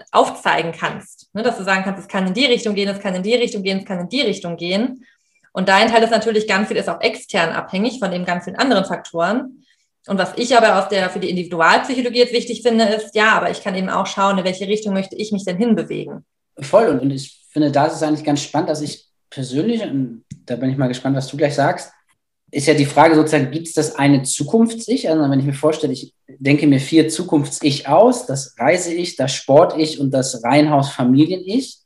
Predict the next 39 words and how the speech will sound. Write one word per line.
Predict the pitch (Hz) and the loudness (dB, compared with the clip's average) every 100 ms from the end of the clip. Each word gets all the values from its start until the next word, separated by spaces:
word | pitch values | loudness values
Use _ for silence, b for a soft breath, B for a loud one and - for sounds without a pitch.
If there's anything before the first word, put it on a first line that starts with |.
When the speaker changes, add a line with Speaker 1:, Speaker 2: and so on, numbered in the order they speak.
| _ | _
Speaker 2:
ob | 143 - | -6 0
die | 156 | 2
nicht | 147 139 | 2 2
alle | 143 185 196 156 | 0 4 4 2
was | - 139 - _ | -4 -6 -8 _
Positives | - 143 180 214 - 220 214 | -4 0 2 0 -6 -6 -2
haben, | 196 202 - | 2 2 2
auch | 135 170 170 | 4 4 4
aus | 151 | -4
dem | - 139 | -4 -4
Hier | 139 139 | 2 2
und | 120 | 2
Jetzt | 135 151 | 0 -2
schon | - 190 | -4 -4
geschaut | 185 190 180 | -2 2 2
und | 151 | 2
dass | 139 | 0
es | 135 - - _ | -2 -8 -12 _
viel | - 151 | -2 4
mehr | 143 170 | 6 6
darum | 185 160 143 | 4 2 0
geht, | 156 160 | 0 0
dass | 143 | -2
ich | - | -2
sozusagen | 143 143 135 127 - - _ _ _ 139 | -6 0 2 2 -2 -16 _ _ _ 2
in | 135 | 4
den, | 135 131 127 127 | 6 6 4 2
ähm, | 127 120 123 | -2 -4 -4
in | 127 | 0
den | 123 117 | 0 0
Bereich | - 131 117 156 226 190 - - | -2 -4 2 4 4 2 -6 -8
dieser | 131 123 123 | -6 -4 -4
Zukunfts-Ichs | - 139 139 127 - - - 139 - - | -4 -4 0 0 -2 -14 -4 -2 -2 -10
komme, | - 147 160 202 247 - _ _ _ _ _ _ | -2 0 0 -2 -4 -14 _ _ _ _ _ _
ohne | 147 180 | 2 4
dass | 156 156 | 4 0
ich | |
das | 147 147 - | 0 -4 -2
direkte | 147 147 - - 165 - - | 0 0 0 2 2 2 -4